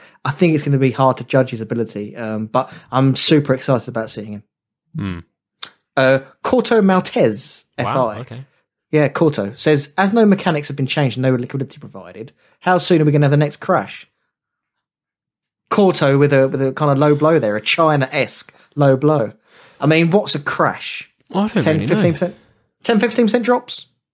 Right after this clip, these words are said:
Speaker 2: Yeah.
Speaker 1: I don't, probably we might see it if a player got a big injury, maybe.
Speaker 2: Yeah, maybe, but,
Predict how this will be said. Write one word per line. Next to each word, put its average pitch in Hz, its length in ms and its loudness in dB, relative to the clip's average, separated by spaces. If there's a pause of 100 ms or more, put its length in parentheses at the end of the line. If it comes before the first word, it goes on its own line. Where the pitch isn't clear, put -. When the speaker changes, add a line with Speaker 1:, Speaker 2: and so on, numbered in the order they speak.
(120)
Speaker 2:
Yeah. 220 360 -4 (460)
Speaker 1:
I 294 60 0
don't, - 340 -6
probably 220 800 4 (280)
we 185 120 2
might 185 640 2
see 175 340 2
it 170 100 0
if 160 120 -4
a 160 60 -2
player 165 340 2
got 160 160 0
a - 40 -8
big 170 200 0
injury, 190 340 0
maybe. 311 320 -18 (760)
Speaker 2:
Yeah, 113 400 0
maybe, 120 320 -2
but, 123 140 -6